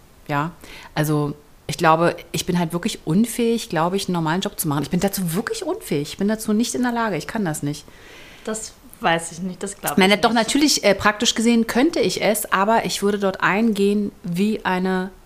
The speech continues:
Speaker 1: ich würde verwelken, ich würde vertrocknen.
Speaker 2: Mhm.
Speaker 1: Ich brauch einfach,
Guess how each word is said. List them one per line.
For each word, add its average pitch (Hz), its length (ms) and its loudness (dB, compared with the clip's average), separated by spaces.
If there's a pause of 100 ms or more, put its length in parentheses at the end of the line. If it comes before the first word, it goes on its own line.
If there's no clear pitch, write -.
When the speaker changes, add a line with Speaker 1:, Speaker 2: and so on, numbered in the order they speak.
(180)
Speaker 1:
ich - 140 -10
würde 196 180 4
verwelken, 175 720 0 (100)
ich - 140 -6
würde 190 280 0
vertrocknen. 175 600 -2 (400)
Speaker 2:
Mhm. 240 300 -2 (600)
Speaker 1:
Ich 175 80 -2
brauch 196 240 4
einfach, 202 520 0